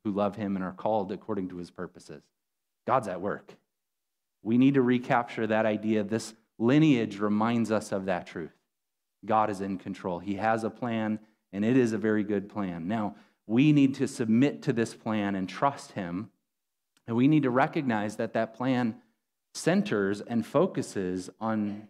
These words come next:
Jesus Christ. That the main thing that God is doing in this world has to do with his son, and that son bringing salvation.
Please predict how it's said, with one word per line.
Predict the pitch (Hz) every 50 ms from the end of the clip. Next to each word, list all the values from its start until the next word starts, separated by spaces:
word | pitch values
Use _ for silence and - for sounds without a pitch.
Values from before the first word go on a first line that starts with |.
| _
Jesus | - 120 120 113 117 113 -
Christ. | - 147 170 196 - - - - - _ _ _ _ _ _ _ _ _ _ _ _ _ _ _ _ _ _ -
That | 117 113
the | 120
main | 117 113 127 143 170 185 185
thing | 185 185 180 180 170
that | 156 131 107
God | 139 151 160 165 151
is | 135 120 110
doing | 107 131 151 165 151 139
in | 139 131 123
this | 117 110 117 -
world | 117 127 156 160 127 107 101
has | 135 131 127 123 -
to | - 120
do | 120 123 120
with | 120 117 110 110
his | 113 113 107 107
son, | - - 123 123 117 107 101 98 95 - - _ _ _ _ -
and | 101 101
that | 110 117 120 -
son | - - 135 123 120 117
bringing | 107 120 117 117 117 113 113 107
salvation. | - - 120 110 107 101 107 101 98 - - 92 85 85